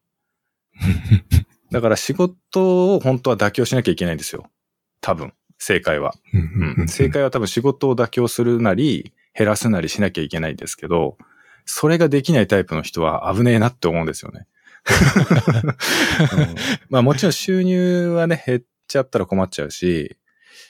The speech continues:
Speaker 2: 難しいんですよ。その、こうすれば正解っていうのはないと思うんですけど、うん。ただ結局なんて言うんだろう。その無理、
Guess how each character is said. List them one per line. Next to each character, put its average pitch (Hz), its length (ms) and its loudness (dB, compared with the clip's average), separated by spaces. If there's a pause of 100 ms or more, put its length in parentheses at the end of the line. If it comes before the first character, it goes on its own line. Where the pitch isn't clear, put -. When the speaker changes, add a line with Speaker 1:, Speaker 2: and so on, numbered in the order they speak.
(180)
Speaker 2:
難 110 260 -2
し 117 160 0
い 98 40 2
ん - 20 0
で 80 80 -2
す - 140 -8
よ。 123 80 -4
そ 107 120 -4
の、 85 300 -2 (160)
こ 123 140 2
う 110 40 2
す 135 100 2
れ 135 80 6
ば 104 100 4
正 85 180 0
解 98 160 4
っ - 20 -16
て - 100 -6
い - 20 0
う - 0 -
の 76 100 -2
は 80 60 -2
な 80 80 -2
い 78 40 -6
と - 100 -14
思 - 100 -14
う - 40 -18
ん - 40 -18
で - 80 -20
す - 100 -12
け 95 120 -2
ど、 131 340 2 (800)
う 82 120 0
ん。 76 460 -6 (880)
た 139 100 4
だ 101 80 2
結 - 220 -4 (200)
局 185 340 2
な 170 120 4
ん 160 60 0
て - 140 -2
言 78 40 0
う - 40 -2
ん - 20 -2
だ 71 80 -2
ろ - 200 -12
う。 - 60 -20 (140)
そ - 160 -4
の 95 120 0
無 131 200 0
理、 156 240 -2